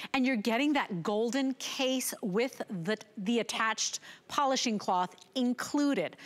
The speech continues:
Hundred percent U V A, U V B protection. They also have the blue light filtering technology in there,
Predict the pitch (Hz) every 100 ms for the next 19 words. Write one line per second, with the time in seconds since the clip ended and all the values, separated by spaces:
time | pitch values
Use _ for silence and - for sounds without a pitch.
0 | - - 277 320 285 349 - 320 294 240
1 | 254 277 269 240 233 240 247 233 - -
2 | 254 - - 285 285 - - - - 233
3 | 269 269 277 269 285 349 294 294 254 233
4 | 269 269 269 277 - 285 262 - 285 254
5 | - 254 - 214 214 240 233 277 277 269
6 | 277 277 277